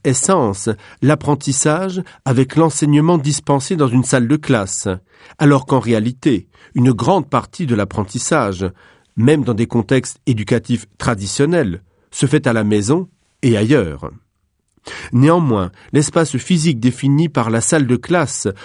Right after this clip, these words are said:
comme principal lieu d'apprentissage demeure une particularité centrale des systèmes d'éducation formelle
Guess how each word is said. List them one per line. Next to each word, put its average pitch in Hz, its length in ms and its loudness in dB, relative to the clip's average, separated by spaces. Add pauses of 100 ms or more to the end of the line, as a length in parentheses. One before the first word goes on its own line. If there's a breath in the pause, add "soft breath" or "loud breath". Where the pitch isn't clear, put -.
(120 loud breath)
comme 123 200 2
principal 139 760 0
lieu 151 320 2
d'apprentissage 113 960 -2 (320 loud breath)
demeure 151 400 2
une 110 120 2
particularité 120 840 -2
centrale 147 640 -2 (280 loud breath)
des 135 100 2
systèmes 151 420 0
d'éducation 120 560 -2
formelle 131 720 0